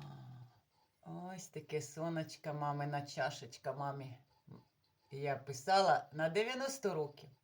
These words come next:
Тепер вона мені залишилась, ця чашечка. Тепер це вже все моє. <laughs> Я продовжую цей рід.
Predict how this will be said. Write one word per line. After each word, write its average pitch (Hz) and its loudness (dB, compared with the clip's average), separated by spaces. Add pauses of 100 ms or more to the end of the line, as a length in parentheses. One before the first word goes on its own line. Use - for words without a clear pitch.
(220)
Тепер 196 6
вона 165 6
мені 156 0
залишилась, 143 -2
ця 120 -12
чашечка. - -10 (1500)
Тепер 139 -4
це 139 -2
вже 135 -6 (640)
все 208 4
моє. 135 0 (1800)
<laughs> 294 6
Я 196 12
продовжую 156 2 (200)
цей 151 2
рід. 143 -4